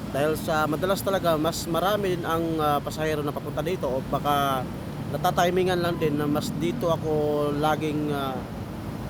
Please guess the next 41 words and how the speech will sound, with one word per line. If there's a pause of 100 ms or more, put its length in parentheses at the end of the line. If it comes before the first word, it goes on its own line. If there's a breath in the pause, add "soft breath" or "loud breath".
nakakapagsalita
o
komportable, (400)
ah,
diba,
sa (160)
buhay.
Ah,
para
sa
aming
mga
minamahal
na
pasahero,
ito'y
advice
lang
o
tip
sa
inyo,
no? (340 loud breath)
Doon
sa
mga
baguhan, (240)
sumakay
ng
motor.
Doon
sa
mga
nagbubok
ng
motor,
mga
palangga,
no? (880)
Ayan,
medyo